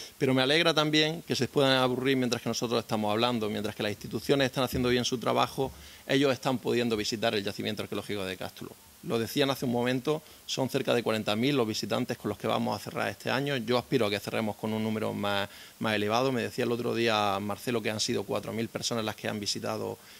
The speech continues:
este mes pasado el yacimiento arqueológico, muchas de ellas con, con la inquietud de volver, porque nos lo transmiten en el, en el ayuntamiento, y al mismo tiempo que sucede eso, el que somos una herramienta arqueológica, también somos una herramienta de empleo.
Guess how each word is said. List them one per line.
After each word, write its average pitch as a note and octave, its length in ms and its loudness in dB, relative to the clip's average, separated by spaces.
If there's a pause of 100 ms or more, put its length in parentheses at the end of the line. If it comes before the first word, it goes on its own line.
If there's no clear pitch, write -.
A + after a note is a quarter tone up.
(140)
este A#2+ 240 -2
mes A2+ 120 0
pasado G#2+ 500 2
el G2+ 40 -2
yacimiento G2+ 460 -4
arqueológico, B2 600 -2 (400)
muchas C#3 380 2
de C#3+ 120 6
ellas C3 200 4
con, A2 840 -2
con A2+ 200 0
la A2 60 2
inquietud A2 420 2
de C#3+ 60 6
volver, B2 360 4
porque A#2 200 -2
nos G#2+ 100 0
lo G#2+ 60 -2
transmiten A#2 520 0
en A2 140 -2
el, G#2 380 -4 (320)
en C3 100 -2
el A#2+ 100 2
ayuntamiento, C3 640 2 (300)
y D3 80 2
al C3+ 80 6
mismo E3+ 240 4
tiempo D3+ 300 4
que A2+ 100 0
sucede A#2 400 2
eso, A2 300 0
el G#2 120 -4
que G2 140 -4
somos A2 260 0
una A2 140 0
herramienta G#2+ 540 -2
arqueológica, A#2+ 540 -2
también A2+ 280 -2
somos A#2 280 0
una A2 140 0
herramienta A2+ 520 0
de G2 120 -2
empleo. B2+ 480 -4